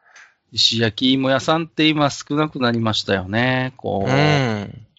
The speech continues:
Speaker 1: もしかしたら僕今年の冬一回も遭遇してないかもしれない。
Speaker 2: 石焼き芋のそのトラックみたいなのをこちらではあまり見ないですね、やっぱり。
Speaker 1: ああ、そうですか。
Speaker 2: うん。
Speaker 1: 僕ね。
Speaker 2: で、逆にスーパーに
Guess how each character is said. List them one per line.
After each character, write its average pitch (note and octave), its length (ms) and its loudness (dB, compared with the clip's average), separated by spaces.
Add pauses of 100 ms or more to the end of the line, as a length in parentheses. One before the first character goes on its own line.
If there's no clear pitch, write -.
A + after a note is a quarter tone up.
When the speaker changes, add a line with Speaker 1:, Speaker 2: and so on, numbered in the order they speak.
Speaker 1:
も C3+ 80 -6
し - 100 -2
か A#2+ 120 2
し - 100 2
た A2+ 60 0
ら G#2 80 2
僕 G2+ 240 -12
今 - 140 -10
年 B2 240 2
の C3 60 -2
冬 C3+ 260 -2
一 G#2+ 160 -2
回 B2 180 2
も C#3 120 -4
遭 D3+ 200 0
遇 D3+ 160 2
し - 120 2
て D#3 40 2
な D3+ 100 4
い C#3+ 60 0
か - 80 -2
も G2+ 100 -4
し - 140 -4
れ G2 120 -6
な F#2+ 260 -6 (720)
い。 - 40 0
Speaker 2:
石 - 300 4
焼 A#3+ 220 6
き A#3+ 280 2
芋 D3+ 280 0
の B2 420 0
そ C3+ 200 -4
の C3 120 0
ト - 160 -6
ラ D3 140 0
ッ - 20 -20
ク - 180 -2
み G2+ 140 -4
た F#2 200 -4
い F#2 40 -6
な F2+ 140 -4
の F2+ 160 -4
を F#2+ 420 -2
こ - 160 -4
ち - 160 -2
ら E3 140 4
で D#3+ 100 4
は G#2+ 140 2
あ F#2+ 40 0
ま G#2 140 -2
り G2+ 140 -4
見 G2 160 -8
な A#2 200 0
い E2+ 100 -6
で - 180 -18
す - 160 -18
ね、 F2+ 80 -8
や F2+ 200 -8
っ - 0 - (140)
ぱ - 140 -10
り。 G2+ 120 -12
Speaker 1:
あ G2 460 -6
あ、 - 20 -8
そ A2 200 -4
う G#2 40 -4
で G2 100 -8
す - 120 -10
か。 - 260 -8
Speaker 2:
う C3 80 0
ん。 C3 140 2
Speaker 1:
僕 C3 140 -4
ね。 F#3 140 4
Speaker 2:
で、 A#3+ 60 0
逆 A#3 300 -2
に G#3+ 240 -8
ス - 280 -4
ー A#3 140 2
パ E2+ 140 2
ー F#2+ 60 -4
に F#2 240 -14